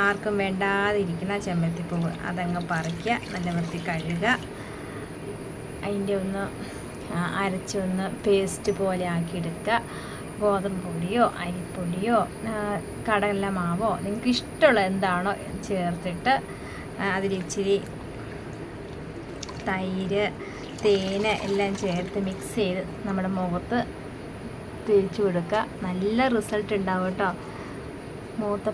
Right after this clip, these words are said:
പാട് പോകാനും കരുവാളിപ്പ് പോകാനും ഒക്കെ നല്ലതാണ്. കണ്ടൊരു വ്യത്യാസം കണ്ടില്ലേ?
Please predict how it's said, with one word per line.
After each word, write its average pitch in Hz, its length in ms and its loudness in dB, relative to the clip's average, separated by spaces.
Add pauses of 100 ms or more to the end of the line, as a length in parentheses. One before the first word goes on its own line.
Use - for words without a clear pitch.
പാട് 196 380 6
പോകാനും 196 640 4 (220)
കരുവാളിപ്പ് 196 580 4
പോകാനും 202 360 2 (140)
ഒക്കെ - 400 0
നല്ലതാണ്. 190 500 4 (920)
കണ്ടൊരു 220 300 2
വ്യത്യാസം 214 440 0
കണ്ടില്ലേ? 190 380 2